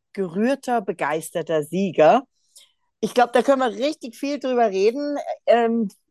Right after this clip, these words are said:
wir begrüßen euch. Wir, das sind, bin ich, Inga Stracke, und der Tourneechef, der Pressechef der Vierschanzentournee, Ingo Jensen. Wir begrüßen euch zum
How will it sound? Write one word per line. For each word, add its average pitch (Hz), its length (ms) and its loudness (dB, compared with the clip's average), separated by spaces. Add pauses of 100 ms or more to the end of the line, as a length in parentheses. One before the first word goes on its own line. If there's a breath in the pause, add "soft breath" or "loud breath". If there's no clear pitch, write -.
wir 294 380 4
begrüßen 254 560 -4
euch. 208 520 0
Wir, 269 200 -2
das 214 220 -4
sind, 185 320 -10
bin 180 180 -4
ich, - 300 -4
Inga 156 240 4
Stracke, 233 600 2
und 165 400 -8
der 160 260 2
Tourneechef, 185 680 -4 (260)
der 165 80 0
Pressechef 202 560 0 (100)
der 175 160 -2
Vierschanzentournee, 175 920 -6
Ingo 165 220 0
Jensen. 185 540 2 (680)
Wir 208 200 4
begrüßen 220 440 2
euch 175 300 0
zum 170 320 -6